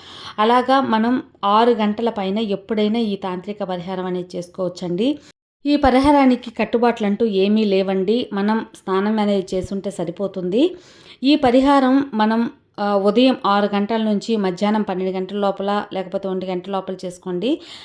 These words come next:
ఆ, రావుకాలం, యమగండం అలాంటివి కూడా ఏం పాటించిన అవసరం లేదు. కాకపోతే మనం ఏదైనా సరే వశం చేసుకోవాలి అనుకుంటున్నాం కాబట్టి మనం, ఆ, ఇలాంటి యామ-,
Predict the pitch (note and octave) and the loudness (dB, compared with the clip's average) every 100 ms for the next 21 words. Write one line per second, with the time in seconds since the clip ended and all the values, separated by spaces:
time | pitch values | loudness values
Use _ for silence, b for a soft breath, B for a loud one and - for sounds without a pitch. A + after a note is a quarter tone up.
0 | B G#3+ G3+ G3+ A#3+ C#4 C#4 C4+ B3 G#3 | B -2 0 4 4 4 4 4 4 4
1 | G#3+ G#3+ G#3+ G#3+ - F#3 G3+ G#3 A3 G3+ | 2 2 2 0 0 0 0 0 0 0
2 | G#3+ A3 G3 G#3 F3+ F3 G#3 G#3 G3+ G3 | 0 0 0 -2 -4 -6 -6 -8 -6 -6
3 | F#3 G3 F#3 F#3 G#3+ G#3+ G3+ A#3 A#3+ B3 | -6 -8 -4 -4 -6 -8 -8 -6 -6 -4
4 | A#3+ G#3+ G#3+ G3 F#3+ G3 G#3 G3+ F#3 C#4 | -2 -2 -2 -2 -2 -2 -2 -4 -2 -4
5 | B B B F#3+ F#3 C4+ C#4 B3 A#3 A3+ | B B B -6 0 2 4 2 0 0
6 | G#3+ G#3 G3 G3 F#3 G3 G3 F#3 F3+ F3+ | 0 0 -2 -6 -10 -8 -8 -6 -6 -6
7 | F3+ B3 C4 - G#3 A3 A#3 - b b | -6 -6 -6 -6 -4 -2 -4 -6 b b
8 | b - A3 A3 A3 G#3 G#3+ G3+ G#3 | b -2 0 2 2 2 0 2 0